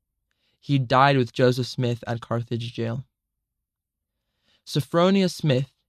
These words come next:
eighteen oh three through eighteen seventy-six.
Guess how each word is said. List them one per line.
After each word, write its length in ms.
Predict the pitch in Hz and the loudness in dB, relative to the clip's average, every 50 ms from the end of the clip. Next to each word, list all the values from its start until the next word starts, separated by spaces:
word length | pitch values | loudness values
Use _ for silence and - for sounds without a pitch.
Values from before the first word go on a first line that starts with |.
| _ _ _ _ _ _ _ _ | _ _ _ _ _ _ _ _
eighteen 340 | 139 135 127 - - 139 127 | -2 -2 -2 -2 -2 -2 -2
oh 100 | 120 123 | -2 -2
three 500 | 117 - - 165 170 156 151 156 160 - _ _ | -4 -4 -2 -2 0 0 0 -2 -4 -6 _ _
through 180 | - 135 131 - - | -6 -4 -4 -4 -2
eighteen 440 | - 175 185 - 190 185 175 175 | -2 -2 -2 -2 -2 -2 -2 -4
seventy-six. 880 | 165 - - 143 135 139 135 135 127 - - - 85 - - - - | -4 -4 -4 -4 -2 -2 -2 -2 -4 -6 -8 -10 -12 -12 -14 -20 -20